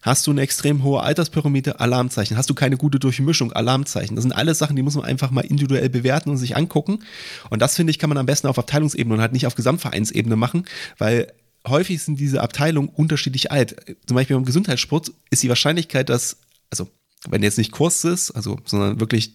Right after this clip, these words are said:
eine Abteilung Gesundheitssport, dann würde ich sagen,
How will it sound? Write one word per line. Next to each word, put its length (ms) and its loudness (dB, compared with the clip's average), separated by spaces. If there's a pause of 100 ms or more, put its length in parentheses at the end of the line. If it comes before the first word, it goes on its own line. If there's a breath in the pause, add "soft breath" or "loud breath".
eine 120 0
Abteilung 360 0
Gesundheitssport, 720 0 (720 loud breath)
dann 420 0
würde 320 0
ich 140 -2
sagen, 340 0